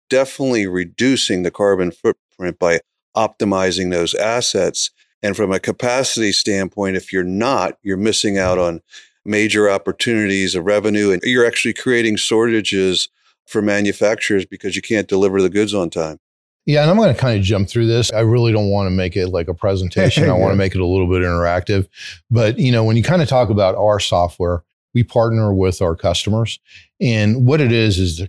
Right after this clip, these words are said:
Speaker 2: c-, cloud-based platform, and it allows you to automate your workflows. It's a workflow engine, and it provides this whole notion of real-time visibility. So, you know, as a planner,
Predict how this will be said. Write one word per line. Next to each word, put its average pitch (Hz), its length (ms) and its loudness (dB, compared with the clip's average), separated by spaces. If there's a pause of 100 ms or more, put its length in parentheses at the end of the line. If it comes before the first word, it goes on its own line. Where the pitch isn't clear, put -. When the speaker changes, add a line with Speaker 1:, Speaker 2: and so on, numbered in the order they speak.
Speaker 2:
c-, - 100 -20 (180)
cloud-based 113 560 2
platform, 87 840 -2 (540)
and 101 420 0
it 95 140 0
allows 113 460 4
you 113 100 2
to 98 640 2 (480)
automate 113 540 2
your 98 180 0
workflows. 98 560 -2
It's 92 100 -6
a - 60 -6
workflow 95 560 0
engine, 92 420 2 (480)
and 98 640 0
it 113 180 0
provides 107 580 2
this 101 200 0
whole 107 180 0
notion 101 380 2
of 87 100 -4
real-time 95 480 -2
visibility. 90 580 -2
So, 101 400 0 (440)
you 131 80 2
know, 117 100 4
as 107 140 2
a 104 40 0
planner, 127 680 0